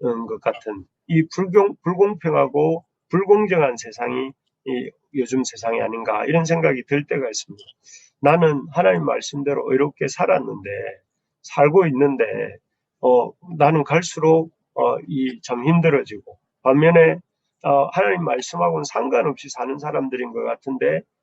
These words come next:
저 사람들은 잘하고 잘되고 번영하고 또 이렇게 흥황하는 것들을 볼 때에 참 우리도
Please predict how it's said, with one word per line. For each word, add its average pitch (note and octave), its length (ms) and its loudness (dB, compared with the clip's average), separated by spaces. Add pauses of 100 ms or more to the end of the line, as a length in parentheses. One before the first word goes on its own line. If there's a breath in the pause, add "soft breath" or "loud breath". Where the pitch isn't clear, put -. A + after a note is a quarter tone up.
(120)
저 E3 240 -2
사람들은 D3+ 680 2 (220)
잘하고 A#2 520 -2
잘되고 A#2+ 600 2
번영하고 C3+ 680 2 (320)
또 D#3 340 4 (220)
이렇게 C3+ 300 -2
흥황하는 E3+ 560 4
것들을 C3+ 380 -4
볼 D3+ 240 -2
때에 A#2+ 360 -6 (480 loud breath)
참 F3+ 360 -2 (260)
우리도 E3+ 560 4